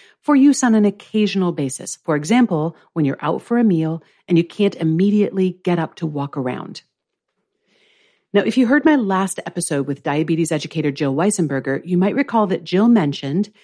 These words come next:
that taking a twenty-minute walk after meals is an effective way to improve blood sugar metabolism. Specifically, it helps increase your cell's sensitivity to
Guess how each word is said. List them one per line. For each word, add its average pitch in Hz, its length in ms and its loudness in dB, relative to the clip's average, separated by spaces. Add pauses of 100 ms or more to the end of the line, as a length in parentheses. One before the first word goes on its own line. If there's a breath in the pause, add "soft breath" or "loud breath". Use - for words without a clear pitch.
(260 soft breath)
that - 120 -4
taking 226 320 2
a 175 60 2
twenty-minute 247 680 2
walk 170 320 -2
after 170 300 -4
meals 175 580 0
is - 140 -6
an 190 80 2
effective 202 500 -2
way 185 220 2
to 190 160 -6
improve 190 500 -4
blood 160 260 -6
sugar 170 220 -4
metabolism. 143 840 -4 (180)
Specifically, - 680 0
it 165 80 -8
helps 220 300 -4 (100)
increase 202 600 -2
your 165 80 -4
cell's 165 440 -2
sensitivity 165 840 -4
to - 260 -10